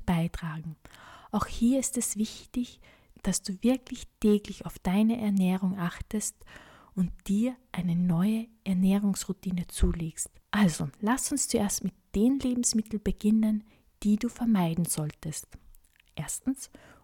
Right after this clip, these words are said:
ungesättigte Fettsäuren und hier vor allem gehärtete Pflanzenöle, wie zum Beispiel Sonnenblumenöl oder Rapsöl.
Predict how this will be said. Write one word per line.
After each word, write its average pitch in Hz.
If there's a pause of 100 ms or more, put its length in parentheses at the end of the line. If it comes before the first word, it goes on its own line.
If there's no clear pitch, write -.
ungesättigte 214
Fettsäuren 151
und 175
hier 220
vor -
allem 185
gehärtete 180
Pflanzenöle, 170 (440)
wie 196
zum 190
Beispiel 170
Sonnenblumenöl 208 (100)
oder 190
Rapsöl. 165